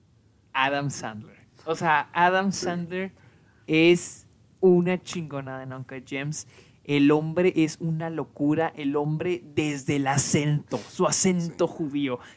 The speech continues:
Speaker 1: que no escuchamos, él, él es judío, él es judío, pero su ace-, ese acento no lo oyes en otras películas, en sus típicas películas.
Speaker 2: <laughs> Uy, las
Speaker 1: El
Speaker 2: clásicas.
Speaker 1: tipo es una locura, o sea, el tipo es una locura, para mí es la mejor actuación, es la demostración de que no tienes que ser una,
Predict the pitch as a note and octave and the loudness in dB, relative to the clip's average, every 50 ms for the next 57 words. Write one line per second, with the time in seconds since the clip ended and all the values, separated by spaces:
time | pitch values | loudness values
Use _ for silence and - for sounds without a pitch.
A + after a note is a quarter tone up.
0 | _ - D#3+ D3+ E3 A3+ E4+ D#4 - G4 F4+ - - D4+ D4+ D#4 F4 F4+ - - | _ 0 0 0 2 2 0 0 2 0 0 0 0 -2 0 0 0 -2 -2 -4
1 | - - - _ _ _ - - G3 A3+ B3+ C4+ C4+ C#4 D4+ E4 - - - C4+ | -12 -20 -20 _ _ _ -4 2 2 2 2 4 2 0 0 0 -4 -6 -6 -2
2 | A3 B3 A#3+ F#3+ C3+ C3+ C#3 F3 - - G#3+ G#3 G3 D#3+ B2+ - - B2 C3 B2+ | 0 0 0 0 0 -4 -6 -10 -10 -10 -10 -8 -8 -8 -10 -10 -8 -8 -8 -6
3 | - E3 D3 - - A3 - G#3+ G#3+ - D#4 C#4+ - C4 A#3 G#3 - G#3+ F#3+ F3+ | -6 -6 -6 -4 -6 -6 -6 -6 -6 -6 -6 -6 -2 0 0 0 0 -2 -2 -2
4 | F3 F3 E3+ F3+ G3+ F#3+ - D#3 B2+ B2 A#2+ B2 - D3+ C#3 C3 - - B2 A2 | 0 0 0 0 0 -2 -6 -6 -6 -6 -6 -6 -8 -8 -10 -10 -10 -14 -18 -12
5 | - C#3+ D3+ D#3 C#3+ A2+ - C#3 - - _ _ _ _ _ - A3+ G#3+ - F#3+ | -8 -8 -6 -6 -6 -6 -6 -10 -10 -12 _ _ _ _ _ 2 2 2 2 0
6 | - - - - - - C3+ A#2+ B2+ - C#4 C#4 - E3+ C#3+ C#3+ D3+ F3 - - | -6 -6 -8 -8 -8 -10 -6 -4 2 2 2 2 2 -8 -8 -4 -6 -6 -6 -8
7 | - - - - D#3 D#3 D3+ G3+ F#3 F3 E3 B3 B3+ D#4+ E4+ B3+ F#3+ D#3+ - - | -20 -20 -16 -12 -10 -2 0 2 2 4 6 6 6 6 6 6 4 4 4 4
8 | D3+ E3+ F3 G#3 G3 - A3+ A3 G#3+ - - - A#3 A#3+ C4 - - - - E3+ | 4 4 4 2 2 4 6 4 4 4 2 2 2 2 2 0 -4 -10 -8 -6
9 | F#3 F#3+ G3+ G#3+ G#3+ G#3 - - - - - - _ _ _ - F3 F3+ F#3 F#3 | -4 -2 -2 -2 -2 -4 -6 -10 -12 -12 -14 -16 _ _ _ 0 4 6 6 6
10 | F#3+ G3+ F#3+ E3 C#3 - _ - - D3+ D3+ C#3+ B2+ A#2+ - - - - - - | 6 4 0 0 -2 -6 _ -18 -14 -8 -8 -8 -8 -8 -12 -18 -20 -20 -20 -20
11 | C3 C3 - - D3 - - - E3+ E3 - F3 F3+ F#3 F#3+ F3 D#3 - - D#3 | -20 -20 -20 -20 -20 -20 -10 -8 -8 -4 0 0 0 2 2 0 -2 -4 -8 -10
12 | D#3 E3 F3 F3+ F3 - D#3+ D3 C#3 C3+ C#3 C#3 B2+ D#3 E3 D#3 D3 C#3+ C3+ B2+ | -6 -6 -6 -6 -4 -4 -4 -4 -2 -2 -4 -6 -6 -4 -2 0 2 0 0 -2
13 | - - - - E3 E3+ F3 F3 F3 - _ - E3 C#3+ - - D#3 D3+ D#3 D#3+ | -4 -8 -10 -8 -6 -4 -4 -4 -6 -10 _ -14 -12 -12 -10 -8 -4 -4 -4 -4
14 | - D#3 D3+ D#3+ F3+ F#3+ G3 F#3+ F3 E3 D3+ D3 B2+ - - D3+ C#3 C3+ - D#3 | -4 -8 -6 -2 -2 0 0 2 2 2 2 0 -2 -4 -8 -10 -10 -8 -4 -2
15 | D#3+ E3 E3+ - - D3+ C#3+ C#3+ - - E3 E3 F3+ F#3 - D#3+ - - - C#3+ | -2 -2 -2 -4 -2 0 0 0 -2 -2 -2 -2 -2 -2 -4 -10 -10 -8 -8 -4
16 | C#3+ D#3 D#3 D#3 D3 | -4 -2 -4 -4 -6